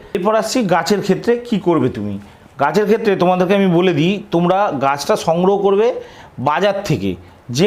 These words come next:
কোনো বাজার থেকে তোমরা সংগ্রহ করে নিতে পারো, কারণ হচ্ছে বাজারে পাওয়া যায়। এ দেখো বাজারে তুমি কি করবে, ঠিক এই রকম দেখবে, এই রকম এরকম ছোট ছোট টুকরো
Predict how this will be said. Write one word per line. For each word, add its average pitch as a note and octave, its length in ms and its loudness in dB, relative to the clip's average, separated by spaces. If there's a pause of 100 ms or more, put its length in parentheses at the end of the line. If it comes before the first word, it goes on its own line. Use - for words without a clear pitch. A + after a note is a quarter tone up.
কোনো A#3 140 2 (120)
বাজার F3 280 0
থেকে A3 200 2
তোমরা G#3+ 240 2
সংগ্রহ E3 320 2
করে D3+ 100 2 (120)
নিতে B2 180 0
পারো, G#2+ 160 2 (400)
কারণ F3+ 260 0
হচ্ছে G3+ 240 0
বাজারে F3 260 2 (120)
পাওয়া E3 260 2
যায়। A#3 140 2 (500)
এ - 80 4
দেখো C3+ 160 0 (140)
বাজারে F3+ 340 2
তুমি G#3+ 200 2
কি G#3+ 140 2
করবে, F3 200 2 (440)
ঠিক A3+ 160 2 (240)
এই F#3 140 2
রকম G#3 220 2 (680)
দেখবে, E3+ 200 2 (160)
এই E3+ 140 2
রকম F#3+ 240 0
এরকম F3+ 240 2 (520)
ছোট F3+ 140 0 (140)
ছোট G3 120 0 (680)
টুকরো F#3+ 240 2